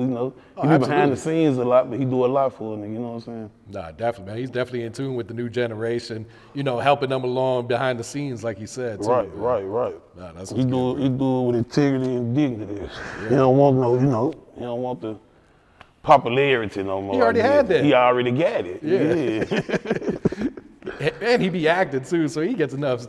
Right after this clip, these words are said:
Speaker 2: you know,
Speaker 1: Yeah, I
Speaker 2: camera
Speaker 1: seen my
Speaker 2: time.
Speaker 1: boy, no, what's the name of the joint?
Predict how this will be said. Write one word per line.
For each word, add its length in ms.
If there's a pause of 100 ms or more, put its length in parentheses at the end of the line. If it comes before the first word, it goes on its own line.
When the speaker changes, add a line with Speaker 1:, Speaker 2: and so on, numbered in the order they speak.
Speaker 2:
you 140
know, 100
Speaker 1:
Yeah, 140
I 40
Speaker 2:
camera 200
Speaker 1:
seen 100
my 120
Speaker 2:
time. 80
Speaker 1:
boy, 260
no, 300
what's 220
the 200
name 200
of 60
the 100
joint? 420